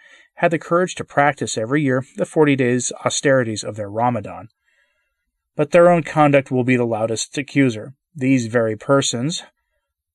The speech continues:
who persuade themselves that they have not strength enough to bear the abstinence and fasting of Lent,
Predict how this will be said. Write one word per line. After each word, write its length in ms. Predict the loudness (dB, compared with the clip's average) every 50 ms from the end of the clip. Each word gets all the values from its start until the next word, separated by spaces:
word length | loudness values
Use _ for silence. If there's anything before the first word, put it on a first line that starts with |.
| _ _ -8
who 120 | -6 -4
persuade 480 | -2 0 0 0 2 4 4 4 4 2
themselves 640 | 0 -4 -2 -2 -2 -2 0 -2 -4 -6 -6 -8 -6
that 300 | -4 -4 -4 -4 -4 -2
they 140 | -2 -2 -2
have 180 | -2 -4 -4
not 220 | -4 -4 -6 -6 -6
strength 340 | -4 -2 -2 -2 -4 -4 -6
enough 160 | -8 -6 -6
to 100 | -8 -10
bear 360 | -4 0 0 2 2 2 0
the 260 | -2 -6 -8 -6 -4
abstinence 500 | -2 -2 -2 -2 -4 -8 -8 -8 -8 -8
and 140 | -10 -10 -4
fasting 400 | -2 -2 -2 -2 -4 -6 -12 -14
of 120 | -10 -6
Lent, 280 | -4 -2 -2 -2 -4